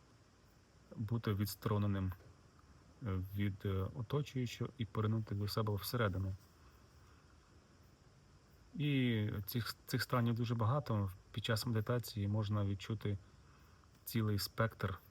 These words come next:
різних станів. І від кайфуликів і до нейтрального стану. Від печального стану і до нейтрального стану.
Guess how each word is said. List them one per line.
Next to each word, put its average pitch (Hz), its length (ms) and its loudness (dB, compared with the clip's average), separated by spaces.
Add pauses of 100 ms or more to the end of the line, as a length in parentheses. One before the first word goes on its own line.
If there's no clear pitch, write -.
(220)
різних 98 520 0 (560)
станів. 90 520 -2 (2250)
І 110 100 0
від 107 220 0
кайфуликів 123 920 -2 (1600)
і 110 80 0
до 107 140 4
нейтрального 110 540 2
стану. 107 360 -6 (1120)
Від 104 120 0
печального 117 640 0
стану 107 420 -2 (880)
і 107 80 0
до 104 140 2
нейтрального 104 580 0
стану. 92 340 -8